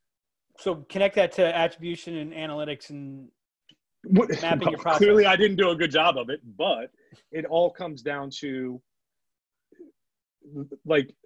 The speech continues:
Speaker 2: from a, from a, okay, so then let's just say that threat did happen or that, that they got hacked. He would still tell the lie that of, "I, I, I didn't, I, I, that was a vector that I didn't consider or I didn't,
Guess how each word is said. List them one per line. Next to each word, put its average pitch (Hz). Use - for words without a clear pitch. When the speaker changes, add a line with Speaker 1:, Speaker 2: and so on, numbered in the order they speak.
Speaker 2:
from 156
a, 135
from 143
a, 127
okay, 165
so 156
then 180
let's 165
just 165
say 160
that 131
threat 143
did 135
happen 139
or 117
that, 117
that 107
they 127
got 123
hacked. 127
He 165
would 151
still 160
tell 147
the 120
lie 120
that 107
of, 104
"I, 127
I, 117
I 117
didn't, 113
I, 117
I, 120
that 117
was 113
a -
vector 98
that 98
I 98
didn't 95
consider 92
or 92
I 90
didn't, 85